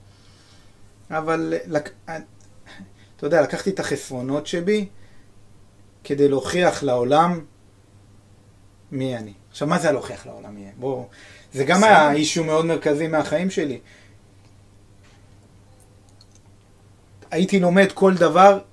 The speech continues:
Speaker 1: אין דבר שכאילו לא ידעתי שלא רציתי לדעת אותו. כדי ש-, אתה יודע, ש-,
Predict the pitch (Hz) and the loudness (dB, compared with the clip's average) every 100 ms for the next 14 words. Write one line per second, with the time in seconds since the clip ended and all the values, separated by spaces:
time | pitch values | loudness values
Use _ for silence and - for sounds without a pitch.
0 | _ _ - - - - - - - 240 | _ _ -20 -20 -20 -20 -20 -14 -4 0
1 | 226 202 180 185 151 151 143 151 135 131 | 6 8 10 8 8 -2 -4 -4 -6 -8
2 | - 160 160 160 147 180 185 170 165 - | -12 -2 4 6 4 0 -4 0 0 -2
3 | - 135 127 139 135 107 - 101 - - | -6 -4 -2 -4 -4 -10 -16 -20 -20 -20
4 | - - - - - 175 165 143 - 156 | -20 -20 -20 -20 -4 -2 0 -2 -2 -2
5 | 143 143 - - 151 170 151 - | -2 -4 -12 -14 -6 -2 -2 -4